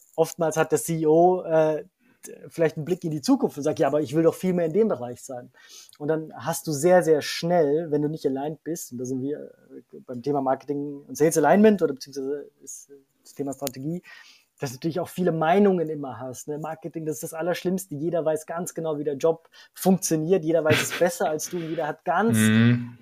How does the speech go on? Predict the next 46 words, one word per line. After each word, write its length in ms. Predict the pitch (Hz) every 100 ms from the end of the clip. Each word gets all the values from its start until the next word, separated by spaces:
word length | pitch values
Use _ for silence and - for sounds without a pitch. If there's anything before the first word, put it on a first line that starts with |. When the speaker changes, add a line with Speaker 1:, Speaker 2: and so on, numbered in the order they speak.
| -
Speaker 1:
hat 160 | 214 -
schon 160 | - 185
mal 60 |
einen 100 | 175
Blogpost 400 | 151 180 - 185
zum 140 | - 147
Thema 220 | 170 160
gelesen 360 | 143 156 160 156
und 80 |
ich 180 | 151 -
weiß 300 | 143 175 196
jetzt, 200 | 180 -
wie 100 | 156
es 80 | 147
funktioniert. 600 | - 135 - 135 160 170 _ - - _ _
Und 200 | 135 123
das 140 | 147
ist 100 | 143
natürlich, 500 | 139 131 135 123 - -
äh, 60 | - 50 _ 123 _
ja, 120 | 113 _ _ _ _ _
die, 100 | - 143
die, 120 | 143
<laughs> 680 | - 131 - - - - -
das 160 | 175
Schlimmste 280 | 185 320 -
für 100 | 180
einen 80 | 165
Marketer, 360 | 147 151 165
dass 120 | 160 147
die 60 |
Leute 200 | 165 170
immer 160 | 170 160
sehr 100 | 170
gut 220 | 160 147
wissen, 340 | 180 185 175 - _ _
äh, 260 | 156 151 143
wie 80 | 175
es 140 | 170
funktioniert, 640 | 175 151 156 160 180 180 -
äh, 260 | 151 143
sehr 240 | 135 151 156
viele 260 | 165 156
gute 220 | 143 160
Ideen 320 | 147 135 160 147
haben 300 | 143 147